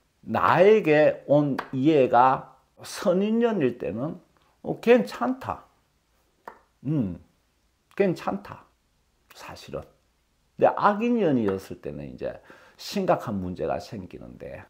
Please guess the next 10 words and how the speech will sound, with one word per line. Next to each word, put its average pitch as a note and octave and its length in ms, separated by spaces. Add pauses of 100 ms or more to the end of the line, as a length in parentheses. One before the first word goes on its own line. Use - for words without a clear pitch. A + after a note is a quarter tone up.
(560)
그래서 D3+ 480 (380)
태아령의 F3 920
슬픔인데 G2 1300 (600)
영혼이, F#3 760
애기 G#3+ 280
영혼이 D#3 360
있느냐, E3 760
와 C3+ 200
있-, A3+ 380
있었느냐, B2 960